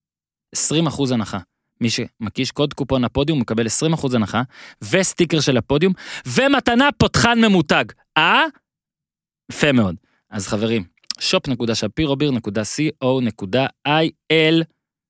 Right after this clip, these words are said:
לחיים. אורי, הגענו לאחת עשרה של הפודיום. אוטוטו אנחנו מגיעים לכפר סבא,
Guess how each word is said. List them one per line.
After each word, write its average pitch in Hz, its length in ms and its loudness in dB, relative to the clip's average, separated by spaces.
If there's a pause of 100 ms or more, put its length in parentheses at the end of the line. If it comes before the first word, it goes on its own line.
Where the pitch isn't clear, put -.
(280)
לחיים. 90 440 -6 (1300)
אורי, 127 260 2 (1700)
הגענו 143 300 0
לאחת 135 260 0
עשרה 123 120 -6
של 127 100 -2
הפודיום. 87 340 -8 (300)
אוטוטו 143 240 2
אנחנו 135 160 2
מגיעים 127 220 2
לכפר 117 200 -2
סבא, 127 280 0